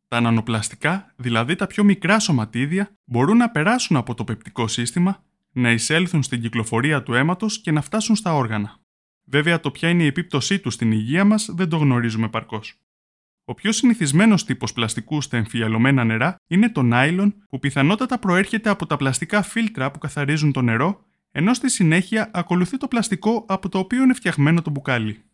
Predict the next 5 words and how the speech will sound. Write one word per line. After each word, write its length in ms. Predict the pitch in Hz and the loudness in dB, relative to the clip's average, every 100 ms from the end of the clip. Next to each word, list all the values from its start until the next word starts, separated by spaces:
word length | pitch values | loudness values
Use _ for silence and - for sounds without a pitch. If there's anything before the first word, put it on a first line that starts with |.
| _ _ _ _ _ _ _ _ _ _ _ _ | _ _ _ _ _ _ _ _ _ _ _ _
Και 120 | 180 | -6
τώρα 240 | 254 277 | -2 -2
πάμε 180 | 262 240 | 2 2
στο 160 | 226 214 | 2 0
φαγητό. 560 | 175 147 143 117 - | 0 -2 -2 -4 -6